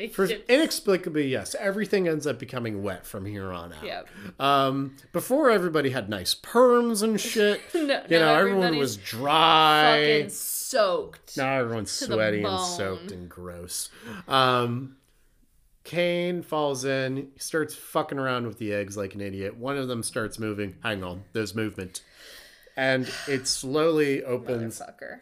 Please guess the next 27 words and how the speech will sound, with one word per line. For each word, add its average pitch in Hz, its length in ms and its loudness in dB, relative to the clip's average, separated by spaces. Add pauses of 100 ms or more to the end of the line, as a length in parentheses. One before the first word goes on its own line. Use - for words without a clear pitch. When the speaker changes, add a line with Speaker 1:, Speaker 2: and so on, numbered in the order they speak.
(120)
Speaker 1:
up, 123 320 -6 (180)
and 117 160 -6
then 117 160 -2
we 110 140 -4
get 107 180 -2
a 101 60 -6
shot 101 420 -4
of 95 180 -12
Kane 101 280 -10
falling 98 340 -10
backwards. 90 720 -12 (500)
And 107 420 -4 (200)
the 117 140 -2
face 180 320 2
hugger, 98 500 -4
as 90 140 -14
the 92 60 -16
fans 87 340 -8
call 85 320 -10
it, 82 100 -14 (1040)
smashing 107 640 -4 (180)
against 104 260 -8
his 95 120 -10
helmet 85 400 -12 (480)
and 69 100 -20
him 64 140 -20
falling - 340 -20